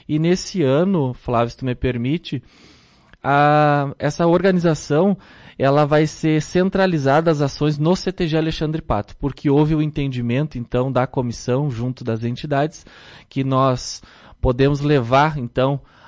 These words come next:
a comunidade até o C T G Alexandre Pato em função da sua infraestrutura. Então, todas as atividades vão ser direcionadas ao C T G Alexandre Pato, mas também terão algumas atividades que vão ser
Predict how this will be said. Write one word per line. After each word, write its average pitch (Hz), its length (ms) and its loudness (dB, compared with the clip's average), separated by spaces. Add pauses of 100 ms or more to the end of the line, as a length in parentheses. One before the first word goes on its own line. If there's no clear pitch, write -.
(100)
a 113 160 -2
comunidade 143 800 2
até 135 180 -2
o 135 80 2
C 147 100 -8
T 135 140 -4
G 123 100 0
Alexandre 135 460 -2
Pato 151 500 0 (380)
em 156 160 -4
função 175 460 -6
da 170 80 0
sua 170 340 -4
infraestrutura. 170 880 -2 (360)
Então, 143 180 -4
todas 175 320 -4
as 170 80 -6
atividades 143 720 0
vão 123 160 -4
ser 131 420 -4 (380)
direcionadas 143 1040 0
ao 151 160 4
C 160 180 0
T 143 140 0
G 131 100 2
Alexandre 143 420 0
Pato, 165 380 0
mas 160 340 0
também 196 540 2
terão 175 400 2
algumas 175 420 2
atividades 151 720 0
que - 160 -10
vão 139 320 2
ser 151 400 -2